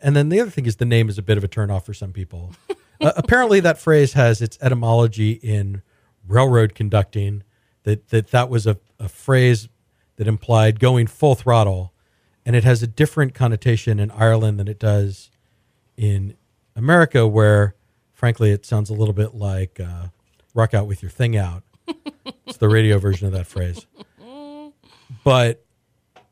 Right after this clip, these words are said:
so people, so people in Houston hear it differently than people in Dublin would.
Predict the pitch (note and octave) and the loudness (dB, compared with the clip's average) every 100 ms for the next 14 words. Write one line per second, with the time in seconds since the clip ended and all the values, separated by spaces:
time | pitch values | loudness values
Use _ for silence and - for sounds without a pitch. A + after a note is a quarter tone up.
0 | _ - C3+ - F#3 D#3+ C#3 - - B2 | _ -2 -2 0 0 2 0 0 -2 -2
1 | F#3+ D#3 C3 A2 G2+ - D#3+ - A#2+ A2 | -2 0 2 2 -2 -2 -2 0 -2 2
2 | B2 G#2+ B2+ B2+ A#2 G2+ G2+ A#2+ A2+ G#2 | 0 0 -2 -2 -4 -2 -2 -6 -4 -4
3 | G2 A2+ A2+ A2 G2+ G2+ F#2+ | -2 0 0 0 0 -2 -4